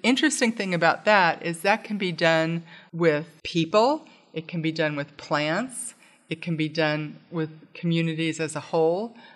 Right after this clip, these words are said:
because it's a way of looking at things as systems rather than individual activities or individual garden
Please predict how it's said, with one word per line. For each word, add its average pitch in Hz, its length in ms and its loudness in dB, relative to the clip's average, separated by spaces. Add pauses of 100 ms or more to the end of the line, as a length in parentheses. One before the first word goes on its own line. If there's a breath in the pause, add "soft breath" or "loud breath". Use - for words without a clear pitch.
(140 loud breath)
because 196 520 2
it's 185 460 -2 (200)
a 170 120 4
way 190 480 8
of 175 240 0
looking 185 360 -2
at - 200 -6
things 165 540 -2 (120)
as 156 680 6
systems 165 840 0
rather 160 400 6
than 151 540 2 (300 loud breath)
individual 165 540 2
activities 185 880 0 (340 soft breath)
or 156 340 4
individual 151 840 0 (100)
garden 151 600 4